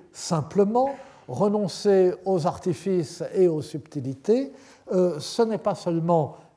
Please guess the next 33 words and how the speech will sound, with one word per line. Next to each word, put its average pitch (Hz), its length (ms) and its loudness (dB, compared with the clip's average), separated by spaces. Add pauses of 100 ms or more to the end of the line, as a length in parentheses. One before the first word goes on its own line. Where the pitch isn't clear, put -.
une 202 180 4
nécessité 170 560 0
quand 151 240 -6
on 151 60 -2
s'adresse 147 480 -2
aux 131 160 -6
âmes 117 180 -6
simples, 220 580 -4 (360)
c'est 226 340 0
une 165 120 -2
obligation 147 760 -2 (260)
morale 151 680 -2 (240)
si - 220 -6
on 156 120 2
veut 190 160 0
sauver 170 320 -4
son 147 240 -10
âme. 120 240 -8
Et 113 40 -16
vous 131 120 -10
voyez, 226 240 -4
il - 0 -
y 143 260 -12
a 190 40 -8
même 202 100 -6
une 135 60 -6
progression 180 680 -6 (280)
par 175 120 -6
rapport 196 260 -4
à 165 80 0
ce - 140 -6
que 131 120 -6
dit 160 240 -6